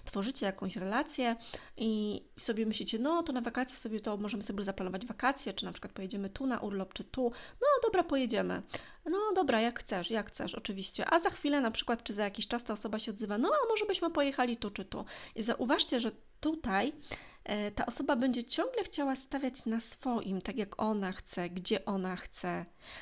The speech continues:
Tak naprawdę nie będzie się liczyła z tym, co wy chcecie. Na początku wam przytaknie, że okej, niech będzie, że może być tak, jak wy chcecie, to pojedziecie tam, gdzie wy chcecie, ale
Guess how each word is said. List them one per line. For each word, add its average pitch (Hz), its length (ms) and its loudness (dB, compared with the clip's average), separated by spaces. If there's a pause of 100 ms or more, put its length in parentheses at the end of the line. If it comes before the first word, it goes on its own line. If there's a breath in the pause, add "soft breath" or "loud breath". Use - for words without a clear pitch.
Tak 208 120 -4
naprawdę 247 260 4
nie 262 120 6
będzie 320 280 6
się - 140 4
liczyła 208 300 0
z 202 60 -6
tym, 202 140 -2
co 196 140 -2
wy 190 120 -2
chcecie. 190 380 -4
Na 185 100 -2
początku 302 420 0
wam 277 160 4
przytaknie, 233 640 0
że 247 140 2
okej, 220 480 0
niech 240 140 0
będzie, 226 520 0 (380 loud breath)
że 214 120 2
może 233 240 4
być 214 160 -2
tak, 214 120 -2
jak 202 160 -2
wy 208 100 -2
chcecie, 202 380 -4
to - 100 -6
pojedziecie 208 520 0
tam, 196 160 0
gdzie 196 120 0
wy 196 160 -4
chcecie, 202 400 0
ale 240 260 4